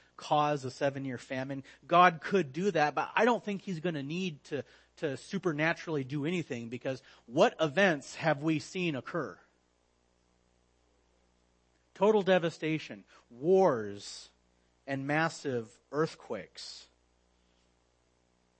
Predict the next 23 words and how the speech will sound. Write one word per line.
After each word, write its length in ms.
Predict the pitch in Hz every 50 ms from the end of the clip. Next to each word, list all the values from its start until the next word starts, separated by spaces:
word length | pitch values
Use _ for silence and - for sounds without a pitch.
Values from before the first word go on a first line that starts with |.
| _ _ _ _ _ _ _
You 80 | 143
just 120 | 151 - -
think 180 | 208 208 196
about 360 | 202 160 147 151 147 147 139 -
the 100 | 151 143
escalation 600 | 151 165 160 - - 170 165 165 156 - - 151
of 80 | 139
those 240 | 135 147 139 131 -
wars 640 | 135 139 147 147 139 127 123 120 113 110 - - - _ _ _ _ _ _ _ _ _ _ _ _ _ _ _ -
and 160 | 131 131 131
the 80 | 139
ensuing 500 | 139 143 143 - - 180 180 185 185 180
destruction 760 | 160 147 - - - 160 147 147 - - - 160 147 143 143 143
and 280 | - 131 127 123 123
the 40 | 120
shifting 760 | 113 - - 175 175 - - - 170 160 156 156 151 151 143
of 420 | - 131 127 123 120 117 113 - _ _ _ _ _ _ _ _ _ 131 135
geopolitical 840 | 123 139 165 180 185 170 - - - 151 160 160 156 - 165 135 123
boundaries 880 | 120 127 131 139 147 147 135 143 147 143 139 139 139 131 - - - _ _ _ _ _ _ _ _
with, 260 | - 139 139 131 - - _ _ _
with 240 | - 143 131 - - _ _ _
this 380 | 123 120 156 170 190 - -
nation 540 | 165 165 170 170 165 - - 170 160 160 156